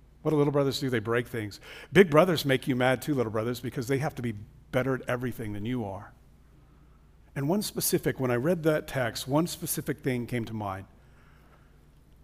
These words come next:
I was pretty good at sports. My little brother wasn't as good as the sports that I was good at, but he took up soccer. And I never played soccer. As a matter of fact, I tried it. I wasn't very good.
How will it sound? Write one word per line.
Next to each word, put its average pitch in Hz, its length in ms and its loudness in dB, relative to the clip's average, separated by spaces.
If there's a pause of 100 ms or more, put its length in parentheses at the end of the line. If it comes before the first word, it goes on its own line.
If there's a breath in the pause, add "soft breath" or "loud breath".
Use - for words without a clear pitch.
(760)
I 190 80 -8
was 202 140 -4
pretty 170 220 2
good 156 120 2
at 147 80 -4
sports. - 680 -4 (1040 soft breath)
My 127 80 -8
little 135 220 -2
brother 131 340 2 (300)
wasn't 147 300 0
as 131 100 -4
good 131 160 0
as 117 80 -2
the 113 60 -4
sports 127 340 -2
that 120 120 -4
I 117 140 4
was 110 180 -2
good 107 200 -6
at, 107 180 -6
but 120 80 -8
he - 140 -12
took - 180 -8
up 135 140 -4
soccer. 113 480 -4
And 113 160 -8
I 139 40 0
never 139 160 0
played 113 260 -10
soccer. 110 280 -4
As 131 80 -4
a - 20 -8
matter 123 120 0
of - 20 -16
fact, 135 160 -2
I 123 60 -2
tried 127 340 -2
it. 110 80 0
I 107 60 0
wasn't 107 260 -2
very 101 140 -6
good. 101 320 -8